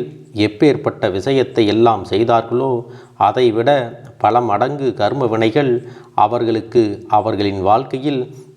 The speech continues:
திரும்ப வரும். உன்னை ஏமாற்றிய உறவானது சில நபரின் தேவையற்ற பேச்சுக்களை கேட்டு உன்னை அலட்சியப்படுத்தியும் தேவையற்ற செயல்களை செய்தும் நாகரிகமற்ற வார்த்தைகளை பேசி உன்னுடைய நல்ல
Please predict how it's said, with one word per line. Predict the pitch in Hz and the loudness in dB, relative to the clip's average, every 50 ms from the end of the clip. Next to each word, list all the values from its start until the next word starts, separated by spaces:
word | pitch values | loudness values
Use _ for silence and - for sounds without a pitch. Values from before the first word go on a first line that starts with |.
| _ | _
திரும்ப | - - 104 113 135 143 135 123 110 | -2 0 2 4 4 4 2 2 0
வரும். | 90 95 98 113 120 123 123 120 - - - - _ _ _ - | 0 0 0 2 0 0 0 -6 -16 -20 -20 -20 _ _ _ -12
உன்னை | 123 127 127 120 113 101 95 101 | -8 -6 -2 -2 -2 -2 0 0
ஏமாற்றிய | 107 117 127 139 139 135 - - 117 117 110 104 98 | 0 2 2 0 0 -2 -2 0 2 2 4 4 2
உறவானது | 101 113 120 120 123 120 113 117 117 143 143 135 127 123 - - - - - - | 2 0 0 0 0 0 0 -2 -2 -4 -2 -2 -2 -4 -4 -8 -18 -20 -20 -20
சில | - - 123 110 110 104 | -6 -2 0 0 2 2
நபரின் | 104 101 104 120 139 143 143 131 117 110 104 - | 0 0 0 2 0 0 -2 -4 -6 -8 -8 -6
தேவையற்ற | - 98 104 113 113 117 104 101 110 - - - 135 - | -2 0 0 2 2 2 2 0 -2 -4 -2 -2 -2 -2
பேச்சுக்களை | - 113 117 127 120 - - 120 120 113 107 104 92 - | 0 0 0 0 0 -2 -4 -2 0 0 0 -2 -2 -2
கேட்டு | - 110 110 113 - - 151 139 127 123 - - - - - - - | 0 -2 -2 0 2 2 2 2 2 0 -2 -6 -14 -18 -20 -6 -2
உன்னை | 113 117 117 117 113 104 98 | 0 2 2 2 2 2 2
அலட்சியப்படுத்தியும் | 90 90 95 113 135 139 - - 147 123 101 - - 107 117 110 - 127 117 113 139 139 131 123 123 - - - - - _ _ _ - | 2 2 2 0 -2 -4 -4 0 0 0 0 0 -2 -4 -4 0 0 0 0 2 0 0 -2 -2 -6 -8 -12 -20 -20 -20 _ _ _ 0
தேவையற்ற | 113 113 120 120 113 110 107 110 110 - - 147 143 131 120 117 - - - - - _ _ _ _ | 2 2 2 2 0 0 -2 -2 -4 -2 0 2 2 2 0 -2 -6 -12 -18 -20 -20 _ _ _ _
செயல்களை | 127 117 113 131 156 160 139 135 120 110 - | -6 -4 -4 -2 -2 -2 0 0 2 0 0
செய்தும் | - - 113 113 110 120 135 143 135 127 127 131 - - - _ _ _ - | 0 2 2 2 4 2 0 -2 -4 -6 -8 -10 -14 -18 -20 _ _ _ -4
நாகரிகமற்ற | 104 101 104 107 113 117 123 131 117 113 110 101 104 101 104 107 - - - 127 104 | 0 2 4 4 2 2 0 -2 -2 -2 -2 -2 -2 -2 -2 -4 -4 -2 -2 -2 0
வார்த்தைகளை | 95 101 107 123 - - 139 120 110 104 101 98 | 2 0 0 0 0 0 0 0 2 0 -2 -2
பேசி | - - 110 113 113 - 151 147 135 123 127 - - - - - _ _ _ _ - | -2 0 0 0 0 0 -2 -2 -2 -4 -6 -10 -14 -20 -20 -20 _ _ _ _ -14
உன்னுடைய | 127 131 123 117 113 110 107 104 104 | -10 -6 -4 -2 -2 -2 -2 -2 -2
நல்ல | 101 101 104 107 120 151 | -2 0 0 0 2 2